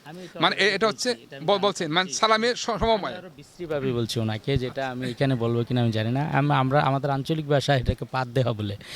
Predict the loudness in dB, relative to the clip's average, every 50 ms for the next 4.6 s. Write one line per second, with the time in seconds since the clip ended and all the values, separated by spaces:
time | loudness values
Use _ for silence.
0 | -8 -2 2 4 6 8 8 8 6 6 4 4 2 2 2 2 0 0 2 0
1 | 2 2 2 2 2 2 2 2 4 6 6 6 6 4 4 4 4 4 4 6
2 | 4 4 0 -4 -10 -14 -6 -2 0 2 4 4 4 4 4 2 2 2 0 0
3 | 0 0 0 2 2 2 2 0 0 0 2 2 2 2 2 2 2 2 2 0
4 | 0 0 2 2 2 2 2 2 2 2 2 0